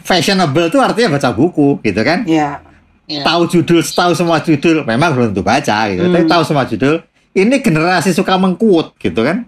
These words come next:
Speaker 2: Oh, iya.
Speaker 1: Secuil-secuil aja taunya,
Speaker 2: Hmm,
Speaker 1: ya kan?
Speaker 2: hmm, hmm.
Speaker 1: Kue, oh, quote Tolstoy ya, nggak baca lah dia Tolstoy gitu kan.
Speaker 2: <laughs>
Speaker 1: Quote lagi Shakespeare, boro-boro baca Shakespeare gitu
Speaker 2: Iya,
Speaker 1: kan.
Speaker 2: iya, iya, iya.
Speaker 1: Gitu generasi quote nih. Jadi stylenya itu yang
Speaker 2: Iya.
Speaker 1: seperti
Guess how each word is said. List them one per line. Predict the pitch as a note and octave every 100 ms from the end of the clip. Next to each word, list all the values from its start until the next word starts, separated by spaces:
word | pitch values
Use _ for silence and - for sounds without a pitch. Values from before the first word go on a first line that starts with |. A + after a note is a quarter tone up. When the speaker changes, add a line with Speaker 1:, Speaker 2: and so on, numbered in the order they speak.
| -
Speaker 2:
Oh, | A3 C4+
iya. | C#4 A3+
Speaker 1:
Secuil-secuil | A3 B3+ C4 A3+ C4+ C4
aja | C4 A3
taunya, | G#3+ E3+ C#3+ A#2+
Speaker 2:
Hmm, | F#2 F#3 F3
Speaker 1:
ya | C3
kan? | F3 -
Speaker 2:
hmm, | G3 F#3 E3+ D#3+
hmm. | F#3 F3 E3+
Speaker 1:
Kue, | - A3 A#3+
oh, | A3 A3+
quote | C4 C4 A#3+ -
Tolstoy | C#3 G#2+ - E3 C3 A#2
ya, | A2 C#3 D#3+
nggak | B2 F#2+
baca | A2 B2+ A#3
lah | A#3+
dia | E3+ G3+
Tolstoy | F3+ D#3 C3 D#3+ B2+
gitu | G2+ - A#2
kan. | F3+ A#3+ - F4
Speaker 2:
<laughs> | A3 B3+ -
Speaker 1:
Quote | A3 G#3+ B3
lagi | A3 E3+ G#3+
Shakespeare, | - D#3+ - A3 F#3 C3+
boro-boro | C#3 E3+ D#3+ G#3 C4 A3
baca | D#3+ D#3 E3+ C#3+
Shakespeare | C#3+ C#3+ - D#3 B2
gitu | A2 E3+
Speaker 2:
Iya, | D#3+
Speaker 1:
kan. | D3+
Speaker 2:
iya, | D3+ D3+ D3+ D3
iya, |
iya. | C#3+ C#3 C3+
Speaker 1:
Gitu | F#3 G#3+ A#3
generasi | F#3 C3+ C#3+ C#3+ F3+
quote | - A#3 F#3+ -
nih. | B2 G#2+ A2
Jadi | C3 D3+ C4+ -
stylenya | - - B3+ G3 F#3 F#3 F#3 G3 E3+ D#3+
itu | E3+ G3 D#3 A2+
yang | G#2+
Speaker 2:
Iya. | A2
Speaker 1:
seperti | - C3+